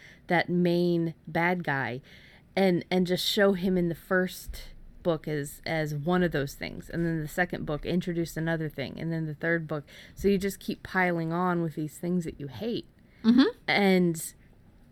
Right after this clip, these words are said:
Speaker 1: building that sense of danger and building that sense of, of ominence.
Speaker 2: <laughs> Okay, I, I did not, uh, actually go through my list on, on my Sweet
Speaker 1: Mm-mm.
Speaker 2: Spot map for this, so I'm just gonna pick one little thread.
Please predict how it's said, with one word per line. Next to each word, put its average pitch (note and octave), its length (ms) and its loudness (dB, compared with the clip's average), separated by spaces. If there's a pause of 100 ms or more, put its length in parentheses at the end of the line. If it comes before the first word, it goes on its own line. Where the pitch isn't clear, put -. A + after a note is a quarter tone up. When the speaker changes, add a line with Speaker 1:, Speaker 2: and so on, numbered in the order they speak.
(680)
Speaker 1:
building G3+ 480 6
that E3 180 2
sense E3+ 260 -4
of D#3+ 140 -10
danger E3 680 0
and E3 160 -4
building D#3+ 360 0
that - 160 -6
sense D3+ 260 -8
of, C#3+ 260 -6 (200)
of D3 240 -6
ominence. D3 600 -6 (540)
Speaker 2:
<laughs> C4+ 60 4 (1200)
Okay, E4 300 2 (260)
I, C#4+ 200 -4
I D#4+ 160 4
did D#4+ 200 4
not, C#4+ 420 2 (220)
uh, A3 220 4
actually A#3+ 420 2
go A#3 140 4
through C4+ 240 0
my A#3 160 4
list G3 260 -2
on, F#3 320 -2
on F#3 460 -2
my F#3+ 160 0
Sweet F#3+ 240 -4
Speaker 1:
Mm-mm. - 60 -10
Speaker 2:
Spot E3 180 -6
map E3+ 200 -2
for E3+ 120 -6
this, D#3 300 -4 (300)
so A3+ 220 0
I'm C4+ 160 4
just E4 140 -2
gonna D#4+ 120 0
pick C#4 160 0
one A3+ 280 2
little G3 420 4
thread. D3+ 460 -4